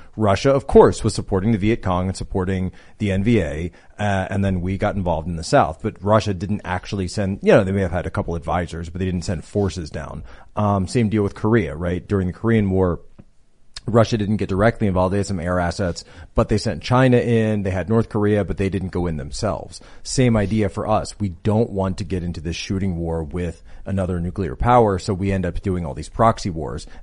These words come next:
And essentially, if you're looking at it from Russia's perspective,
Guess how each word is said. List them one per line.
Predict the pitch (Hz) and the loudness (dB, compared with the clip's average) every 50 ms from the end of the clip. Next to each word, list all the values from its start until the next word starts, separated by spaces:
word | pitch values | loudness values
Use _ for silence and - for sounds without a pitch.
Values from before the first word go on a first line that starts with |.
| - - | -6 -4
And | 110 95 | -4 -4
essentially, | - - - 147 180 220 - - 123 101 95 90 85 82 - - - - - | -4 2 6 8 8 8 8 6 2 4 4 2 2 0 -4 -8 -14 -8 -4
if | - 117 - | -4 0 2
you're | 117 110 | 2 2
looking | 107 127 127 - 139 120 107 | 4 2 2 2 2 2 2
at | 101 104 104 | 2 2 2
it | 104 98 - | 2 0 -2
from | - - - 107 101 95 90 87 85 - - | -6 -4 0 2 2 2 2 0 -2 -4 -2
Russia's | 95 98 101 98 - 110 92 | 0 0 0 2 0 -2 -4
perspective, | - - 92 82 - - 143 156 147 - 117 98 90 80 | -4 -4 -4 -4 0 2 4 4 4 2 0 -2 -2 -2